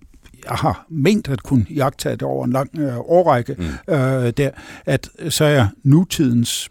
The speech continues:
Speaker 1: politikere i langt højere grad opmærksom på, hvilken kompetence og hvilket man-, stærkt mandat, øh, de har,
Speaker 2: Mm.
Speaker 1: og dermed, øh, også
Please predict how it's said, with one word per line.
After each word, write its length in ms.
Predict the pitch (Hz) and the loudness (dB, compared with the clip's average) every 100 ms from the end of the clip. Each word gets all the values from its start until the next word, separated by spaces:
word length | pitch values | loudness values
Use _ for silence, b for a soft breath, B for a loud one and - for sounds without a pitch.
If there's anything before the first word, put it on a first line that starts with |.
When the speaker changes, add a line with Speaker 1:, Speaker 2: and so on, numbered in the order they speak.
| - | -6
Speaker 1:
politikere 640 | - 127 156 - 131 123 - | 0 0 0 -4 -6 -6 -4
i 120 | 139 127 | -6 -2
langt 240 | 151 175 - | -2 -4 -6
højere 340 | 135 135 139 | -2 0 0
grad 220 | 135 117 113 | 0 -4 -4
opmærksom 600 | 147 - 139 131 - 143 | -10 -4 -2 -2 -4 -4
på, 260 | 120 131 131 _ | -2 -4 -4 _
hvilken 360 | 139 135 - 139 | -2 -2 0 -2
kompetence 760 | - 127 120 - 127 135 - | 0 -2 -4 -4 -4 -4 -4
og 40 | 131 | -4
hvilket 280 | 127 135 127 | -4 -4 -4
man-, 220 | 127 123 | -2 -4
stærkt 320 | - 127 - | -4 -6 -4
mandat, 500 | 147 123 139 135 - | -4 -4 -4 -6 -8
øh, 240 | 151 131 117 - | -6 -4 -6 -4
de 140 | 151 | -4
har, 360 | - 139 - 90 | -4 -6 -6 -4
Speaker 2:
Mm. 100 | 117 | -2
Speaker 1:
og 160 | - | 0
dermed, 420 | 156 147 135 127 131 - | 0 2 2 0 -2 -2
øh, 200 | 127 120 - | -2 -2 0
også 300 | 139 131 156 | 0 0 -4